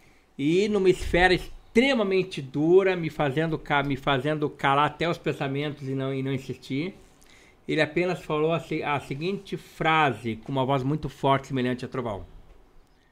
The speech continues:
"O amor destrói."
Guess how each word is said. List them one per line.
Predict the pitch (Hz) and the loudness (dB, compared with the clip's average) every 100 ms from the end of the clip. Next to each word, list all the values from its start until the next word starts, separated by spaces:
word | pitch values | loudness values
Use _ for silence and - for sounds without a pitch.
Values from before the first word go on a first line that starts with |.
| _ _ _ _ - | _ _ _ _ -12
"O | - 143 | -2 0
amor | 139 135 131 135 135 135 - _ - | 0 0 2 2 0 -8 -20 _ -20
destrói." | 123 120 - 143 120 101 | -14 -14 -10 -4 -2 -4